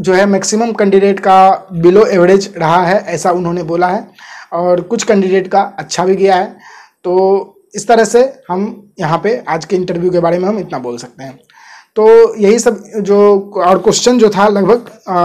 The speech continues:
बोला जा रहा था कि जो कोर paper था उससे नहीं पूछा जा रहा था, बाकी और से, कोर paper में भी किसी किसी से पूछा जा रहा था। ऐसा नहीं है कि जो पूरा नहीं पूछा जा रहा था, थोड़ा बहुत question पूछा जा रहा था, लेकिन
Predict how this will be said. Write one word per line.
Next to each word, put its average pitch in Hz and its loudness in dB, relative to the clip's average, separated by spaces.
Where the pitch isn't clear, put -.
बोला 185 0
जा 196 0
रहा 196 0
था 202 -4
कि 240 -10
जो 180 -10
कोर 196 0
paper 202 0
था 269 -4
उससे 196 -2
नहीं 190 0
पूछा 196 -4
जा 208 2
रहा 208 2
था, 202 -2
बाकी 175 -4
और 180 0
से, 175 -8
कोर 208 2
paper 214 0
में 214 -2
भी 196 -2
किसी 208 -4
किसी 202 2
से 196 -2
पूछा 190 -2
जा 196 2
रहा 165 -4
था। 175 -10
ऐसा 180 -4
नहीं 196 0
है 208 0
कि 233 -6
जो 180 -2
पूरा 185 4
नहीं 170 2
पूछा 151 -8
जा 139 -8
रहा 147 -8
था, 202 -6
थोड़ा 180 0
बहुत 180 0
question 196 -2
पूछा 185 -4
जा 185 0
रहा 151 -6
था, 214 -6
लेकिन 185 2